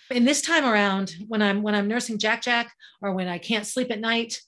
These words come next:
I'm not even scrolling Facebook so much anymore. I'm really, really looking and listening to other people's experiences. And here's what I've noticed.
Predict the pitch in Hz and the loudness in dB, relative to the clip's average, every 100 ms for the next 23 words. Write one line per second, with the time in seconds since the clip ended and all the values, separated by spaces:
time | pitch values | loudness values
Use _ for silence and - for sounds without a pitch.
0 | _ _ - 196 214 240 226 - 233 214 | _ _ -6 -2 0 0 0 -2 0 0
1 | 185 226 226 214 - 175 170 175 160 160 | 0 -2 -2 -6 -4 -4 -2 -4 -4 -6
2 | 156 - 180 180 208 262 254 214 233 208 | -10 -10 -6 -4 -4 0 0 2 2 0
3 | 185 240 254 247 196 180 208 214 208 180 | -2 -8 -8 -2 -2 -2 -2 -2 -2 -2
4 | 170 - _ _ _ _ - - 240 254 | -4 -8 _ _ _ _ -4 2 4 2
5 | 247 220 190 196 - 180 175 - 139 - | 0 -2 -4 -4 -4 -2 -4 -6 -10 -14
6 | - _ - 233 202 349 339 311 233 196 | -18 _ -6 -4 0 0 2 2 2 2
7 | 160 - - - | -4 -8 -16 -16